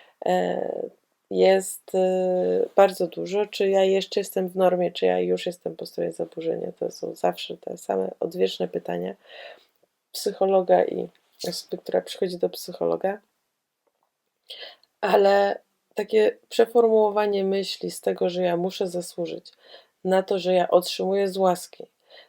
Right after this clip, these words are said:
takie codzienne, e, szukanie,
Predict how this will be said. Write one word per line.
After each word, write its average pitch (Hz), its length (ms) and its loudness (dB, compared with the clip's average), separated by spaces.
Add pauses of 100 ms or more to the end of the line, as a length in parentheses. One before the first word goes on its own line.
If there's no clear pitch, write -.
(100)
takie - 560 6 (120)
codzienne, 208 1080 4 (320)
e, 180 400 2
szukanie, 202 880 0